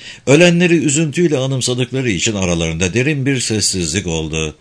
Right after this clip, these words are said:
Sonunda Sean kalkıp çadırın girişine yaklaştı. "Dirk, buraya gel." Embeyane'nin ittiği çocuk Sean'a yaklaşıp elini tuttu. Sean onu çadıra soktu. "Katrina'nın oğlu." deyince Jan Paulus başını eğerek baktı.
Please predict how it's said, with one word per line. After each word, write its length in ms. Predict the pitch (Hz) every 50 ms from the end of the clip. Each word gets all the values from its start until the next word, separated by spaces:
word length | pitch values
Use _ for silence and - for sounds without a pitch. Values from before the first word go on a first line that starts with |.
| _ - - - - - -
Sonunda 460 | - - 156 165 190 190 185 196 170
Sean 360 | 170 - 147 160 165 151 127
kalkıp 480 | - 107 90 82 80 - 98 98 90 -
çadırın 380 | - 127 127 117 127 139 127
girişine 420 | 107 113 113 107 92 95 92 95 92
yaklaştı. 680 | 87 87 82 85 85 85 82 - - - 78 78 80 80 80
"Dirk, 260 | 92 110 117 110 -
buraya 320 | - 110 110 113 107 98 92
gel." 300 | 85 90 82 78 78 76 - _ - - _ _ _ _ _ - - - - - - - -
Embeyane'nin 840 | - 131 156 180 180 185 180 185 185 190 180 143 98 82 85 95 101
ittiği 460 | 98 117 117 - - 117 131 143 139
çocuk 380 | - - 80 76 71 92 95 -
Sean'a 380 | - - 131 127 135 143 156 143
yaklaşıp 460 | 127 123 117 127 123 113 135 117 92
elini 360 | 110 110 104 92 87 104 98
tuttu. 520 | - 92 85 - - - 82 78 78 78 - _ _ _ _ - - - - -
Sean 320 | - - 175 208 208 196
onu 220 | 185 180 175 180
çadıra 380 | 175 - 160 156 139 139 147 143
soktu. 520 | 143 - 95 85 82 - - 85 80 78 76 - _ _ - -
"Katrina'nın 680 | - 101 101 - - - 110 110 95 98 92 101 98 92
oğlu." 360 | 90 92 90 85 90 104 85
deyince 380 | 85 80 80 80 78 92 90
Jan 280 | 87 92 110 123 127 120
Paulus 480 | - 123 127 127 117 120 127 117 - 98
başını 320 | 117 117 - 113 113 117
eğerek 420 | 107 95 95 92 87 90 90 -
baktı. 520 | 82 85 82 - - - 85 80 80 76